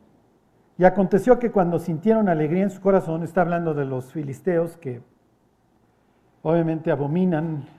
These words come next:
a Sansón. Sansón quiere decir como el sol, ¿se acuerdan? Shemesh es sol, Laila es noche, y pues sí, me lo eclipsaron durísimo, una falda.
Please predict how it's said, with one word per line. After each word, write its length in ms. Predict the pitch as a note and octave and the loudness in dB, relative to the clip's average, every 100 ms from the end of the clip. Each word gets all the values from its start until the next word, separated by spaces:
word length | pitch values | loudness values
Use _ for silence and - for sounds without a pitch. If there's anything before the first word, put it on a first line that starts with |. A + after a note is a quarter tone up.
| - | -8
a 140 | D#3 | -6
Sansón. 640 | D#3 E3+ C#3+ E3+ C#3 B2+ - - _ _ _ _ _ _ _ _ _ _ _ _ _ _ _ | -4 -4 -4 -4 -4 -8 -14 -20 _ _ _ _ _ _ _ _ _ _ _ _ _ _ _
Sansón 340 | - D3+ G#3 F3+ | -6 -2 -2 0
quiere 220 | G3+ F3 | 2 2
decir 240 | - G3 | 0 -4
como 220 | E3 C#3 | -4 -4
el 100 | C3+ | -6
sol, 340 | A#2+ E3 D#3 F3 | -6 -4 -4 -8
¿se 120 | - | -10
acuerdan? 340 | B2+ D3+ C#3 C#3 | -6 -4 -4 -6
Shemesh 500 | - F3 F3 F3 - _ _ _ - | -6 -6 -6 -10 -20 _ _ _ -10
es 140 | E3 | -10
sol, 420 | - F#3 D#3+ G3+ F#3+ | -4 -2 0 -4 -4
Laila 640 | E3 F3+ E3 E3 F#3 - _ _ _ _ _ _ | 2 2 2 -4 -6 -14 _ _ _ _ _ _
es 200 | D3 C3 | -6 -2
noche, 360 | E3+ D#3+ E3 F#3 | 0 -2 -2 -4
y 60 | |
pues 240 | B2+ C#3+ C3+ | -4 -8 -6
sí, 100 | F3 E3+ D#3+ D3+ | -4 -2 -2 -2
me 120 | C3+ | -4
lo 240 | C3 C3 - - | -4 -4 -6 -6
eclipsaron 680 | D3+ - C#3 - E3+ D3 C#3 | -6 -4 -10 0 0 0 -4
durísimo, 600 | D3 F#3+ F#3+ F3 D3+ G3+ | 0 0 0 -4 -4 -4
una 220 | D3+ C#3+ | -4 -4
falda. 540 | - F3 C#3+ C#3 A3+ | -2 -2 -2 -6 -10